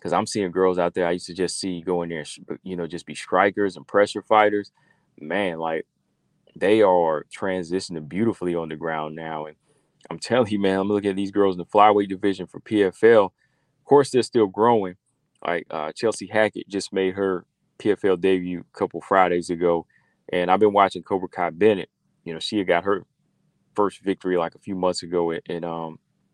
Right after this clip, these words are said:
uh, one tw-, at one twenty-five in P F L. Um, I see her as, like, this hard pressure fighter, action packed. You know, she's been training with, like, Miranda Maverick and several other fighters like Rocky Pennington, I believe. Uh, but Chelsea Hackett, man, she came in here with,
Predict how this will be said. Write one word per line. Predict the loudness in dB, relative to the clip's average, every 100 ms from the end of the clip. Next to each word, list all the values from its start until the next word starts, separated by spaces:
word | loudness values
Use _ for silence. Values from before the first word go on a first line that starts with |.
| _ _ _ _ _ -10
uh, | -6 -4 -4 -8
one | -4 -4
tw-, | -4 -14 -8
at | -8 -4
one | -6
twenty-five | -4 -6 -4 0 2 0
in | -6
P | -2 -2
F | 0 0
L. | 0 -2 _ _ _ _ _ 0
Um, | 2 2 -2 -8 _ _ _ _ _ -2
I |
see | -2 -2
her | 2 2
as, | 4
like, | 2 -2
this | -6 -8 -16 -20 _ _
hard | 0 4 4 2
pressure | -2 0 -4
fighter, | 0 2 2 -2
action | -2 -4 -4 -12
packed. | -4 -2 -2 -6 _
You | -12
know, | -12
she's | -12 -12
been | -12
training | -8 -6 -4
with, | -6
like, | -6 -6
Miranda | -6 -6 -6
Maverick | -6 -4 -4 -4 -8
and | -16 -16
several | -10 -4 -2 -2
other | -2
fighters | -2 -2 -2
like | -6 -2
Rocky | -4 -4 -14
Pennington, | -8 -8 -8 -8
I | -6
believe. | -4 -4 -4 -6 _ _ _ _ _ -6
Uh, | 0 0 0
but | -2 0
Chelsea | 0 0 0
Hackett, | 2 2 2 -4
man, | -4
she | -4 -10
came | -4 -4 -4
in |
here | -4 -4
with, | -2 -4